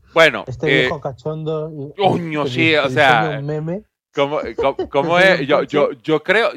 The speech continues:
Speaker 1: yo creo que dentro de sí, cuando él está solo, eh, eh, Adrian Newey debe tener problemas de, de, de doble personalidad, porque cuando él está solo, él dice, "Mm, hoy me creo Leonardo da Vinci". Ra, y te saca una obra maestra.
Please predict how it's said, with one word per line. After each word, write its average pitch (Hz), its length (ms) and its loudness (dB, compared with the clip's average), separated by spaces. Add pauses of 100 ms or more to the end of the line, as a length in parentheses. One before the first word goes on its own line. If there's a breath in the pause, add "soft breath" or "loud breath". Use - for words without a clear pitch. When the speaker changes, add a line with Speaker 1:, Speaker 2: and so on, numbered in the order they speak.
(100)
Speaker 1:
yo 165 140 -2
creo 285 300 0
que - 420 -2
dentro 147 560 -4
de 120 120 -6
sí, 147 400 -18
cuando 110 240 -10
él 123 60 -12
está 151 220 -18
solo, 92 420 -16 (600)
eh, 110 840 -2 (600)
eh, 113 500 -2 (460)
Adrian 160 360 2
Newey 165 280 -4
debe 156 140 0
tener 135 220 -8
problemas 135 420 -8
de, 135 140 -6
de, 98 300 -10
de 95 180 -10
doble 104 240 -6
personalidad, 98 640 -10
porque 98 180 -12
cuando 98 200 -14
él 98 60 -10
está 104 200 -16
solo, 131 320 -8
él 110 60 -12
dice, 113 320 -12
"Mm, 143 420 -20 (540)
hoy 165 160 2
me 190 120 -4
creo 196 400 -4
Leonardo 120 400 -2
da 107 100 2
Vinci". 92 340 -14 (240)
Ra, - 360 -8
y - 60 -18
te - 100 -18
saca 110 180 -16
una 104 120 -2
obra 104 120 0
maestra. 101 400 -4